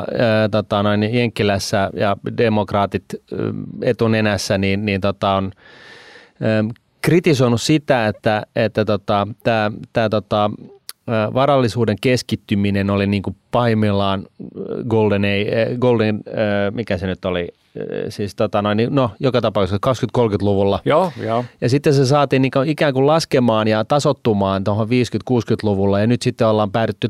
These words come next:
Speaker 1: takas tähän niinku yhtä huonoon asemaan kuin silloin The Gilded Age, niin
Speaker 2: Joo,
Speaker 1: se oli,
Speaker 2: joo.
Speaker 1: joo,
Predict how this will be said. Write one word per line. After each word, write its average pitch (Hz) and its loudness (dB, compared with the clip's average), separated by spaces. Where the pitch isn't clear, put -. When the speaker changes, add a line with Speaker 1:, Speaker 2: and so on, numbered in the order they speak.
Speaker 1:
takas 131 -2
tähän 104 -2
niinku 104 -2
yhtä 123 0
huonoon 104 0
asemaan 104 0
kuin 104 0
silloin 104 0
The 110 0
Gilded 120 4
Age, 87 -4
niin 107 -2
Speaker 2:
Joo, 110 2
Speaker 1:
se 101 -2
oli, 95 0
Speaker 2:
joo. 113 4
Speaker 1:
joo, 92 0